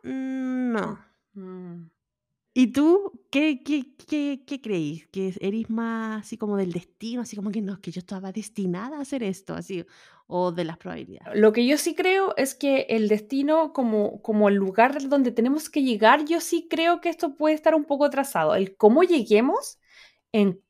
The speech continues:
Speaker 2: cuánto lleguemos, eh, creo yo que depende un poco como de las decisiones que tome cada uno. Y por eso
Speaker 1: Claro.
Speaker 2: que siento que yo soy como, como soy cero número, nunca pesco los números, tampoco pesco las probabilidades.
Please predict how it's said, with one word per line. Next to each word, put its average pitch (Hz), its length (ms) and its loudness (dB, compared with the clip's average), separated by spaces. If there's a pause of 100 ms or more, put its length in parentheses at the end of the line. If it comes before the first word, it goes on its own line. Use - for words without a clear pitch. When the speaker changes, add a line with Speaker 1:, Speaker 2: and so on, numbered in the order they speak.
(120)
Speaker 2:
cuánto 214 440 8
lleguemos, 381 760 0 (420)
eh, 208 680 4
creo 247 140 6
yo 247 160 2
que 269 100 0
depende 269 320 2
un 254 100 0
poco 247 320 -2
como 220 800 2 (440)
de 214 200 -2
las 220 120 8
decisiones 226 460 0
que 240 100 -2
tome 220 240 2
cada 220 180 6
uno. 190 180 2
Y 175 80 0
por 202 160 4
eso 269 180 2
Speaker 1:
Claro. - 20 -10
Speaker 2:
que 330 120 0
siento 311 360 0
que 285 140 0
yo 277 100 2
soy 269 220 -2
como, 220 280 0 (100)
como 196 200 -8
soy 247 180 -4
cero 359 300 4
número, 330 400 4
nunca 285 240 2
pesco 285 240 -4
los 285 140 0
números, 294 380 2
tampoco 226 360 0
pesco 214 240 -4
las 214 120 -2
probabilidades. 220 680 4